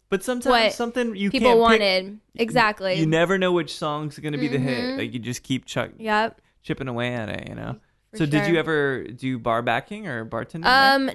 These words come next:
Speaker 2: never did. I mean, well, actually, um, there was, I mean, just for fun, all the, all the cooks kinda helped behind the bar and
Speaker 1: Yeah.
Speaker 2: stuff, like, one night, and we, like, kinda did a switch. But, I mean, we were so,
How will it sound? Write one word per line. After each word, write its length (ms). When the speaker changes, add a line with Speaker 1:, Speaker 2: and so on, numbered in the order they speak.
Speaker 2:
never 400
did. 320
I 100
mean, 380
well, 340
actually, 680
um, 680
there 240
was, 800
I 80
mean, 200
just 180
for 120
fun, 360
all 140
the, 320
all 120
the 120
cooks 360
kinda 240
helped 300
behind 400
the 40
bar 340
and 100
Speaker 1:
Yeah. 300
Speaker 2:
stuff, 300
like, 200
one 180
night, 340
and 120
we, 180
like, 260
kinda 220
did 180
a 60
switch. 420
But, 240
I 80
mean, 220
we 120
were 140
so, 840